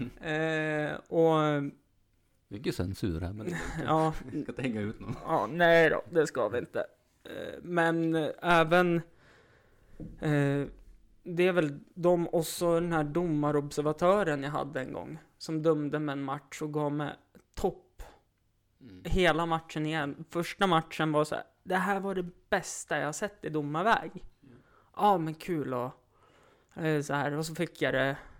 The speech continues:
Speaker 2: här domarpappret och det, då var det godkänt på allting.
Speaker 1: Mm.
Speaker 2: Okej.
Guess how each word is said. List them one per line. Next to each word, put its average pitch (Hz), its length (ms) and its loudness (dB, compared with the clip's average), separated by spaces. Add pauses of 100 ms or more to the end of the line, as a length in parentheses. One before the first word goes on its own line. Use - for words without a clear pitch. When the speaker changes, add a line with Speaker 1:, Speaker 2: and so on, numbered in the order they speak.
Speaker 2:
här 151 320 0
domarpappret 143 880 -2
och 151 80 -4
det, 156 160 6 (120)
då 160 120 -6
var 147 100 2
det 139 60 0
godkänt 139 600 -8
på - 80 -4
allting. - 460 -6 (140)
Speaker 1:
Mm. 110 220 -18 (360)
Speaker 2:
Okej. - 440 -4